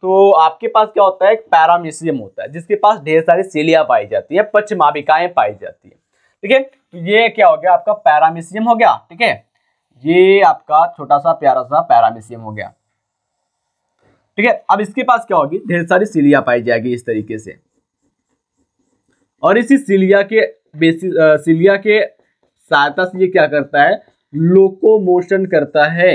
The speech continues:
ये cilia के सहायता से ही क्या करता है? गति करता है। क्या है ये भैया? ये इसका cilia है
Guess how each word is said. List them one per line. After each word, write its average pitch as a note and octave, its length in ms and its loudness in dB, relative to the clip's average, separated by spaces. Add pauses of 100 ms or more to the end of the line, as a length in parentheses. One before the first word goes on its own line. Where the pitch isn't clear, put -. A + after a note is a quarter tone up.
(420)
ये D3+ 180 -2
cilia E3+ 440 0
के G3 160 -2
सहायता D3+ 420 -2
से D#3 160 -8
ही D#3+ 100 -6
क्या D3+ 180 0
करता C#3 360 -2
है? F#3 120 2 (340)
गति B2+ 440 -2
करता A#2+ 280 -2
है। B2+ 60 -6
क्या G#3 160 0
है G#3+ 120 0
ये G#3+ 80 -4
भैया? G3+ 320 -2 (300)
ये E3 200 4
इसका F3+ 260 -6 (520)
cilia D3 540 0
है G#2+ 200 -10